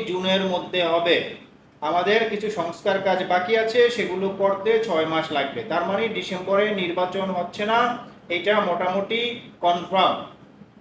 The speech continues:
তার মানে বিএনপি যে দাবি করে আসছে,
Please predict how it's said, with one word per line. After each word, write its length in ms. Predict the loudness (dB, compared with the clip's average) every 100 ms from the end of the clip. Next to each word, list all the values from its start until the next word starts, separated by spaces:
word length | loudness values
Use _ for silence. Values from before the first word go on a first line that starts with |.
| -20 -20 -20 0
তার 180 | 2 2
মানে 280 | 2 2
বিএনপি 540 | 2 2 2 2 -2 4
যে 220 | 6 8
দাবি 240 | 8 4 2
করে 180 | 2 4
আসছে, 380 | 2 0 0